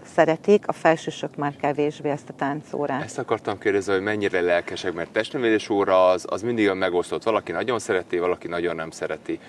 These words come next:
Speaker 2: A tánccal hogy vannak?
Speaker 1: A tánccal ugyanígy vagyunk. Alsó tagozatban inkább, ö,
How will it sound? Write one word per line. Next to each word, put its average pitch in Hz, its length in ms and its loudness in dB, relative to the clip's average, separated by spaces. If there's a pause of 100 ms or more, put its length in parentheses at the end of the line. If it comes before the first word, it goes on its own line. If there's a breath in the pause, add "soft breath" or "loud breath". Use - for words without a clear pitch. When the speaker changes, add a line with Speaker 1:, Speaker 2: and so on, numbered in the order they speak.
(120)
Speaker 2:
A - 120 -12
tánccal 90 460 -2
hogy 78 180 -2
vannak? 69 380 -8
Speaker 1:
A 202 100 0
tánccal 185 380 4
ugyanígy 170 460 4
vagyunk. 208 480 4 (220 loud breath)
Alsó 190 340 6
tagozatban 160 800 2
inkább, 156 560 2
ö, 151 320 6